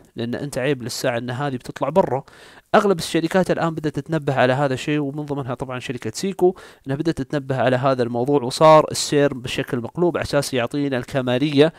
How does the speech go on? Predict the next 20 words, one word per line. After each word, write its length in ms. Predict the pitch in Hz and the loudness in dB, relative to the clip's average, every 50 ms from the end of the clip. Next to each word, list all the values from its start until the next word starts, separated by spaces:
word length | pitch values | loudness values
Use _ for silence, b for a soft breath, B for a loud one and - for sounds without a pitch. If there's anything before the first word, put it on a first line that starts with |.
| B B B B B - | B B B B B -4
من 160 | 117 123 123 | -2 0 0
القطعة 440 | 127 123 - - - - - - 131 | 0 -2 -4 -6 -6 -4 -4 -4 -2
هذه، 280 | 120 135 143 139 123 | -2 -2 -2 -2 -2
تكون 200 | 120 - - 131 | -4 -6 -8 -8
قطعة 320 | 123 - - - 127 110 120 | -8 -8 -8 -6 -4 -4 -4
كاملة، 560 | - - 147 156 151 147 135 135 139 170 196 B B B B B B | -4 -2 0 2 2 2 2 2 0 0 0 B B B B B B
ويكون 460 | - 143 143 - - - 240 262 233 | 2 2 2 2 0 0 2 2 2
العيب 380 | 233 208 196 202 226 233 226 202 | 2 2 2 2 2 2 2 2
هنا 200 | 208 233 233 226 | 2 2 2 4
داخل 280 | 202 226 214 - 185 | 4 4 4 4 2
الساعة، 360 | 160 151 - - 156 131 147 180 | 0 0 0 0 2 2 2 2
لأن 240 | 208 185 202 208 | 2 0 -2 -2
أنت 280 | 214 214 220 202 - 233 | -2 -2 -2 -2 0 0
بيكون 640 | 240 240 220 190 190 - - - - 226 226 220 214 | 2 2 2 0 -2 -6 -6 -6 -4 -4 -4 -4 -2
شكلها 400 | 202 - 202 - - 220 220 214 | -2 -2 -2 0 0 2 2 2
جميل، 340 | 208 202 220 226 247 220 143 | 2 2 2 2 0 0 -2
يعني 140 | 92 92 107 | -2 -4 -6
بيكون 200 | 120 - - 151 | -6 -6 -6 -6
شكلها 360 | - 165 - 185 180 - - | -4 -4 -2 0 2 4 4
أجمل. 300 | 214 175 160 127 113 110 | 2 2 0 -2 -4 -6